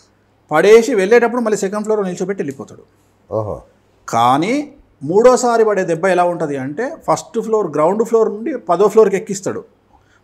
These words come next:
Speaker 1: మూడో దెబ్బ కొట్టి కిందికి పడేసి వెళ్ళిపోతాడు. అంటే తర్వాత పైకి లేపడిగా.
Speaker 2: ఇక లేవడు ఇంకా.
Speaker 1: So మోడీ యొక్క జాతకం అలాంటిది.
Speaker 2: ఓహో.
Speaker 1: ఎందుకంటే ఒకే జాతికి, ఒకే జాతకానికి సంబంధించినటువంటి ఇద్దరు వ్యక్తులు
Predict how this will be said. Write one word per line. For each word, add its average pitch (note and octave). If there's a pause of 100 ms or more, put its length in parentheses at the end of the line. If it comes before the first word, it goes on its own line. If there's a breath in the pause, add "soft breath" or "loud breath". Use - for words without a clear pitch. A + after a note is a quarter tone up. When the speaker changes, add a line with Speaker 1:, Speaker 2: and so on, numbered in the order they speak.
Speaker 1:
మూడో G#3
దెబ్బ G#3+
కొట్టి G#3
కిందికి G#3
పడేసి G3
వెళ్ళిపోతాడు. A2 (140)
అంటే F#3+
తర్వాత G#3
పైకి G#3
లేపడిగా. F#3
Speaker 2:
ఇక A2+
లేవడు G2+
ఇంకా. D#2 (240)
Speaker 1:
So G#3+
మోడీ F3+
యొక్క A#3
జాతకం D#3
అలాంటిది. A2 (480)
Speaker 2:
ఓహో. D#2+ (400)
Speaker 1:
ఎందుకంటే C3 (140)
ఒకే A#3+
జాతికి, G3+
ఒకే G3
జాతకానికి F#3+
సంబంధించినటువంటి E3+
ఇద్దరు E3+
వ్యక్తులు C#3+